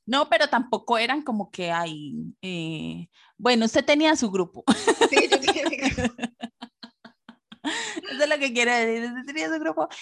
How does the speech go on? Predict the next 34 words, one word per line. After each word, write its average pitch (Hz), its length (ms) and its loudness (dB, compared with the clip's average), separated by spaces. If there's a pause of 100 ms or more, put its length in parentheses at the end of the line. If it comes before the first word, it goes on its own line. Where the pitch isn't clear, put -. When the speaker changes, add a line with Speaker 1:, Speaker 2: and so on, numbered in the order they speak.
(140)
Speaker 1:
Y 254 260 6
ya 240 140 6
en 240 80 0
octavo 277 600 2
nos 247 160 -4
volvió 190 240 -2
a 180 40 -2
tocar 254 340 -4
juntas, 233 480 0
pero 185 160 -2
yo 170 180 -4
no 214 160 -2
me 269 100 0
acuerdo, 208 460 -4
yo 196 100 -8
me 185 120 -12 (100)
trato 277 340 -2
de 277 120 4
recordar 185 600 -2
tanto 220 300 0
cómo 175 400 -2
fue 220 160 -2
que 233 140 -2
Meli 220 280 -4
y - 40 -8
yo 233 160 -4
caímos 160 340 -4
jun-, 185 180 -10
o - 80 -10
sea, 202 220 -4
cómo 214 300 2
fue 262 500 -2
esa 247 260 -4
unión. 180 680 -4